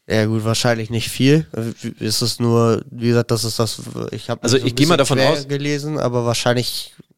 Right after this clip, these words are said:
Speaker 1: wird man gucken müssen, wie sich das entwickelt mit denen und dann schauen, wie viel Geld da wie wo reinkommt.
Speaker 2: Also wenn diese, diese Information stimmt, die wir bekommen haben,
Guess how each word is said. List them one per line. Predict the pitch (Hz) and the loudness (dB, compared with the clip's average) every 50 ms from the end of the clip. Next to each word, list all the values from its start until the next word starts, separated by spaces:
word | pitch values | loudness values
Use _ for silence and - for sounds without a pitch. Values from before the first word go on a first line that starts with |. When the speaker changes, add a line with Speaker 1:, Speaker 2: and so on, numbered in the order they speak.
| _ _ _ | _ _ _
Speaker 1:
wird | 120 117 131 - - | -6 -4 -4 -2 0
man | 120 120 | -2 -4
gucken | - - 147 123 120 | -2 -4 -4 -4 -2
müssen, | 120 123 120 - 127 117 | -2 -4 -4 -4 -4 -6
wie | 117 | -4
sich | 110 110 110 | -4 -4 -4
das | - 117 - | -4 -4 -2
entwickelt | 117 113 110 117 113 - 131 - - | -4 -4 -4 -6 -2 -2 -4 -2 -2
mit | 120 113 - | -6 -4 -2
denen | 120 117 113 113 117 | -2 -2 0 0 -2
und | 113 107 | -4 -2
dann | 117 113 110 110 110 110 110 110 | -2 -2 -2 -2 -6 -6 -8 -8
schauen, | - - 113 110 117 120 117 117 117 117 113 113 | -6 -2 0 0 2 2 0 -2 -6 -8 -8 -8
wie | 117 110 | -10 -10
viel | - - 120 113 | -6 -6 -4 -2
Geld | - 110 110 110 - | -2 -2 -2 0 0
da | 113 107 107 107 113 117 117 | 0 0 0 -2 -4 -6 -6
wie | 117 113 113 | -8 -6 -4
wo | 117 113 | -4 -4
reinkommt. | 104 - 113 113 120 123 - 135 135 131 - - _ _ | 0 0 -2 -2 -2 -2 -2 -2 -2 -2 -6 -10 _ _
Speaker 2:
Also | - 120 123 120 | 0 2 2 2
wenn | 135 143 139 120 107 | 2 2 0 -2 -2
diese, | 120 151 147 156 139 131 - - | -2 -2 0 2 2 0 0 -2
diese | - 107 117 120 117 113 | -6 -8 -6 -4 -4 -4
Information | 107 - 107 101 - 127 113 110 107 - - 143 160 160 | -4 -6 -8 -8 -8 -6 -6 -4 -4 -2 -2 -2 -2 -2
stimmt, | - - 156 139 - | -4 -4 -6 -6 -6
die | 117 101 104 | -6 -2 0
wir | 139 175 | 0 2
bekommen | 190 180 - - 170 165 156 156 | 2 0 0 0 -2 -2 0 -2
haben, | 156 151 151 151 151 156 147 147 147 | -2 -2 -4 -4 -4 -6 -8 -10 -12